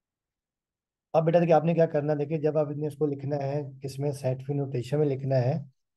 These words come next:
बेटा देखिए आपको याद होगा कि इस decimal को, यानी ये, ये first number के बाद, natural number के बाद आना चाहिए। और जब आप right से left की तरफ जाते थे तो power क्या होती थी,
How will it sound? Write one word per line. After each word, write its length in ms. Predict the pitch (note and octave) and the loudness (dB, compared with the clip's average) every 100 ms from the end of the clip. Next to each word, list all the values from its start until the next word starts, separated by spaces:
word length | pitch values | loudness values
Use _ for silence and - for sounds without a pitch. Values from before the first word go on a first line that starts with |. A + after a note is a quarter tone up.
| _ _ - | _ _ -10
बेटा 180 | C3 D3+ | -4 -2
देखिए 200 | D3+ D3+ | 2 2
आपको 180 | D3 D3 | 2 2
याद 300 | C3 C3+ C#3 | 4 4 4
होगा 160 | C#3+ | 0
कि 140 | C#3+ D3 | -2 -4
इस 100 | C3 | -6
decimal 460 | C#3 C3 C3+ D3 C#3 | -2 -2 -2 -4 -2
को, 180 | D#3 D#3 | 2 2
यानी 220 | C#3+ C#3+ | 2 0
ये, 140 | D3 C#3+ - | -2 -2 -4
ये 120 | C3 C#3 | -4 -4
first 380 | C3+ C#3+ D3 C#3+ | 2 2 2 -2
number 260 | C#3 C3+ C3+ | -4 -2 -2
के 80 | C#3 | -2
बाद, 280 | B2 C3+ C3+ | 2 2 2
natural 340 | B2+ B2+ C3 C#3 | -2 -2 -2 -2
number 220 | C3 C3+ | 0 -2
के 80 | C3 | -2
बाद 200 | A#2+ B2 | -2 -2
आना 200 | A#2 G#2+ | -2 -6
चाहिए। 360 | G#2 B2 A2+ G#2 _ _ _ _ _ _ _ _ _ - | -12 -14 -16 -18 _ _ _ _ _ _ _ _ _ -6
और 140 | D3 C3 | -2 2
जब 200 | D#3 D3+ | 4 6
आप 180 | D3+ C#3 | 4 4
right 260 | C3+ D3 C#3 | 4 4 2
से 120 | D3 | -2
left 260 | B2+ D3 | 0 -2
की 80 | D3 | -2
तरफ 160 | D#3+ D3 | -2 0
जाते 300 | C3+ C3 C3+ | 0 -2 -2
थे 140 | C#3 F3+ - _ _ _ _ C#3+ | -2 -2 -4 _ _ _ _ -10
तो 40 | C3+ | 0
power 280 | C#3+ C#3+ D3+ | 2 4 2
क्या 140 | D3+ | 0
होती 140 | C#3 | 0
थी, 100 | C#3 | -2